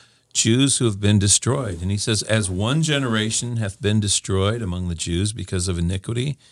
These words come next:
even so have they been destroyed from generation to generation, according to their iniquities. And never hath any of them been destroyed, save it were foretold them by the prophets of old."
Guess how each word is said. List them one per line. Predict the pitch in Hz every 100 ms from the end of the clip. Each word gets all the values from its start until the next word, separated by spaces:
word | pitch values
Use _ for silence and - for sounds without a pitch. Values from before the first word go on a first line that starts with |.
| _ _ _ _ _ -
even | 113 135 143 139 -
so | - 123 117 120
have | 117 113 104
they | 117
been | 110 117
destroyed | 113 104 - 120 120 117
from | 120
generation | 107 123 127 120 123 127 123
to | 110
generation, | 120 117 110 120 160 160 85 80 80 _ _ -
according | - 107 98 95
to | 90
their | 87 82
iniquities. | 80 85 - 82 78 - - - - -
And | 104 98 -
never | 104 101 139 180 151
hath | 127 107 -
any | 143 180
of | 196 123
them | 104 101
been | 104
destroyed, | 98 - - 131 131 107 107
save | - 120 123
it | 123
were | 120 110
foretold | - 104 - 139 147 156 147
them | 117 113 113
by | 113 101
the | 101
prophets | 98 - 104 107 95 -
of | 87
old." | 87 85 78